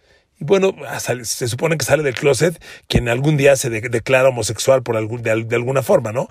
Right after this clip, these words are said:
Un hombre homosexual, una mujer homosexual. Salir del closet. No, se puede salir del closet de muchas formas. Y se puede salir del closet como racista. Y lo que ha hecho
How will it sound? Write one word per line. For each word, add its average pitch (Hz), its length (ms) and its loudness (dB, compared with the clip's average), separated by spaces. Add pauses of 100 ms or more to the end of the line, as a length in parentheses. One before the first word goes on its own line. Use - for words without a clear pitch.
(260)
Un 156 180 4
hombre 151 320 4
homosexual, 147 640 2
una 143 160 -2
mujer 131 300 0
homosexual. 95 560 -6 (580)
Salir 165 320 2
del 131 140 0
closet. 120 340 -2
No, 226 340 2 (280)
se - 160 2
puede 392 180 4
salir 226 240 2
del 196 140 6
closet 208 340 4
de 202 80 6
muchas 185 380 2
formas. 92 420 -6 (260)
Y 143 80 -4
se 165 120 6
puede 226 240 6
salir 185 240 -2
del 180 160 0
closet 175 440 4 (200)
como 120 240 -2
racista. - 720 0 (720)
Y 165 80 2
lo 185 160 4
que - 100 4
ha 226 80 4
hecho 233 220 0